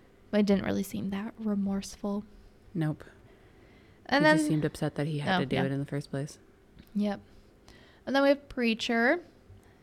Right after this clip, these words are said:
Speaker 1: So he was wearing a green flannel and coat. I feel like the Jack's Boys Bar, Jack's Bar Boys, all kind of wear a variation of the same thing, which makes sense.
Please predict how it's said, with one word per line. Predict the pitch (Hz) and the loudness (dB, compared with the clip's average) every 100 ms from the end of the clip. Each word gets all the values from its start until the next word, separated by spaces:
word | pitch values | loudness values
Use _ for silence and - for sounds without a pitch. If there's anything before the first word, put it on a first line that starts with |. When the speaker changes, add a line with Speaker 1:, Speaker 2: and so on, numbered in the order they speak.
| - | -14
Speaker 1:
So | - 233 214 220 | -4 0 2 0
he | 226 240 | 0 -2
was | 233 | 0
wearing | 226 202 202 | 2 2 0
a | |
green | 202 262 294 285 | 0 4 4 4
flannel | 277 269 254 247 | 4 4 6 6
and | 240 220 | 4 2
coat. | - 208 208 - - - - - - - _ - - - - | 2 2 2 -2 -20 -20 -20 -20 -20 -20 _ -20 -20 -8 0
I | 285 | 2
feel | 359 370 | 6 6
like | 392 381 - | 6 4 4
the | 285 262 | 6 6
Jack's | 220 269 240 - 220 | 6 8 8 6 0
Boys | 233 247 226 226 | 4 6 4 4
Bar, | 202 190 180 190 196 - 233 - | 4 4 4 0 -6 -12 -12 -2
Jack's | - 226 233 - | 6 6 6 -2
Bar | 220 220 214 214 | 4 8 10 8
Boys, | 208 202 202 185 185 - - - - - | 6 4 6 4 0 -4 -20 -20 -20 -6
all | - 214 | -2 2
kind | 208 208 | 4 4
of | 196 | 6
wear | 196 | 6
a | 196 | 6
variation | 185 175 180 185 202 | 4 4 4 2 0
of | 180 | -2
the | 175 | -2
same | 175 170 180 | -2 -2 -2
thing, | - 233 247 240 240 | 2 4 6 4 2
which | 233 233 | 0 -4
makes | 190 175 - | -6 -6 -8
sense. | - - 240 226 214 - | -6 4 6 6 2 -8